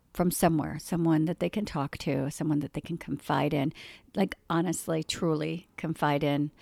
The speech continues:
the real feelings, not the feelings that we create in our lives or, you know, strive for. Um, but the, the,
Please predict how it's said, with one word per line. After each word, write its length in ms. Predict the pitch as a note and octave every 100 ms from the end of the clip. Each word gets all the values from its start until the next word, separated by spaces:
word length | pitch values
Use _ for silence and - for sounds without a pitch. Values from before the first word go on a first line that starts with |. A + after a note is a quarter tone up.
| - -
the 80 | F#3
real 200 | F3+ G3
feelings, 520 | - D#3 C#3 F3 -
not 200 | D#3 D3+
the 60 | E3
feelings 500 | - D3+ D3 C#3 -
that 200 | D3+ -
we 360 | E3+ D3 C#3+ - - - - - - _
create 500 | - E3 D#3+ D#3+ - - - -
in 140 | E3
our 140 | D3+ D3
lives 560 | D3 D3 D3 D#3 - -
or, 580 | D#3+ D3 C#3+ C#3 C#3 C3+ _ - G#3
you 120 | E3
know, 80 | -
strive 480 | - - D3 D3
for. 440 | - D3 C3 - - - -
Um, 380 | C#3 - - D3+ - - - - -
but 120 | E3+
the, 240 | E3 D3+ - - -
the, 220 | F3